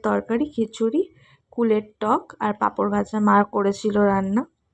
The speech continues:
তো আমি মাকে বলেছিলাম, আর পুজোর সময়, বিশেষ করে সরস্বতী পুজোয়, আমার একটু খিচুড়ি ভোগ,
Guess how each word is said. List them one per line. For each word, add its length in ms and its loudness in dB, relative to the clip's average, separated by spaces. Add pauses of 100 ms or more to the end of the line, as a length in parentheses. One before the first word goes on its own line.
(460)
তো 460 -2
আমি 180 -2
মাকে 300 2
বলেছিলাম, 520 2
আর 120 6
পুজোর 320 4
সময়, 400 2
বিশেষ 460 -4
করে 200 0
সরস্বতী 400 2
পুজোয়, 280 4
আমার 140 2
একটু 200 -4
খিচুড়ি 340 2
ভোগ, 200 0